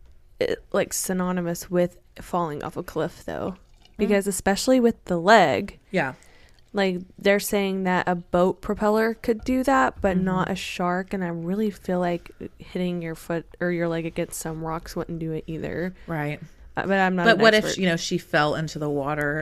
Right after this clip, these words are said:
Speaker 2: and, you know, drowned or whatever, but th-, ingesting the sand in her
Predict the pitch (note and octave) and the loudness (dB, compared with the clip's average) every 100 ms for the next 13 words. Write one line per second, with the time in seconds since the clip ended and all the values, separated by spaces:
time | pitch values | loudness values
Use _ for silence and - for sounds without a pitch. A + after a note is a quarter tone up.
0 | - D3 C#3+ C#3 D#3+ C#3+ D3 D#3+ D3+ D3+ | -6 -10 -10 -8 -8 -8 -6 -4 -2 -2
1 | D3+ D3+ D3 C#3 D3 D3+ D3 D3+ D3+ C#3+ | -4 -6 -6 -6 -2 -2 0 0 0 0
2 | C#3 C#3+ - - - - - - - - | 0 0 -4 -16 -16 -4 -4 -4 -14 -10
3 | E3 - F#3 F#3 F3 F3+ C#3+ - E3 E3 | -8 -2 0 0 0 -4 -6 -6 -4 -4
4 | D3 C#3 C3+ C3 | -4 -6 -8 -12